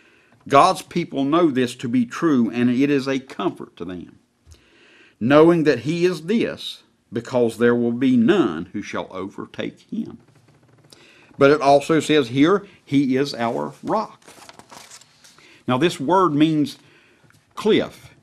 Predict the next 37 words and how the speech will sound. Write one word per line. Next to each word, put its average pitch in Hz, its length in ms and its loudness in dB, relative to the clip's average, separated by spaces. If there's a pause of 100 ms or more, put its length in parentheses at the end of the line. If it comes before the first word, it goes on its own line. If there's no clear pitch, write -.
(160)
I 113 80 -4
mean, 120 200 0
it 117 100 -12
could 117 160 -8
me-, 151 220 -6
it - 240 -16
has 147 260 -6
several 123 480 0
meanings 131 420 0
that 107 120 -6
you 113 120 -4
could 98 260 -10
use 143 240 -8
it, 87 160 -10 (240)
uh, 85 240 -6 (300)
translated 107 540 -4
as, 80 220 -6
but 71 200 -14 (200)
it 98 120 -4
means 113 220 2
cliff. 135 540 -6 (1000)
But 139 120 0
it 127 120 -6
can 131 120 -4
also 113 280 -2
mean 120 200 2
a 123 60 0
rock 107 360 -2
or 139 80 0
a 165 60 -2
boulder, 113 540 -4
or 113 200 -4
it 120 80 -10
can 127 240 -8
mean 98 260 -8
a 117 60 -6
refuge. - 720 -14